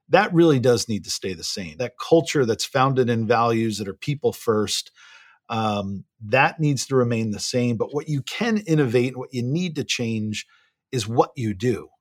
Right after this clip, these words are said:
So the why in the center of everything, well, that is your anchor. What you do around it can change because consumers are finicky and they're gonna change and they're gonna want new things and new experiences and services.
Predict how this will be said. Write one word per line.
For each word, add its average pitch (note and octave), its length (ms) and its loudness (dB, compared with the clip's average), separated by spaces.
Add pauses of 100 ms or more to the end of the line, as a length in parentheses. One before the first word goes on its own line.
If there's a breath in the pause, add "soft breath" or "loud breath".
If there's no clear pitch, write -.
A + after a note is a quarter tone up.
(380)
So D3 200 6
the C3 100 6
why D#3 460 6
in F3 260 4
the A2+ 80 -2
center E3 440 2
of D3+ 120 4
everything, E3 720 -2 (140)
well, A#2 160 2
that C#3 260 2
is C3 180 2
your A2+ 280 -2
anchor. D3+ 480 -4 (460 soft breath)
What C#3+ 340 4
you D#3 180 4
do C#3 280 6
around A#2+ 440 2
it - 240 -2
can C3+ 200 0
change A2 500 -4
because A#2+ 320 -4
consumers D3+ 600 -2
are C3 60 2
finicky D#3 600 -2
and A#2+ 180 0
they're C#3 100 4
gonna C#3 240 0
change C#3 480 -4
and A#2 80 0
they're A#2+ 80 2
gonna B2+ 160 -2
want B2 280 -4
new C3+ 120 -2
things B2+ 480 -6
and G#2+ 160 -2
new A#2+ 140 -6
experiences B2+ 800 -6
and G#2+ 120 -8
services. B2+ 680 -4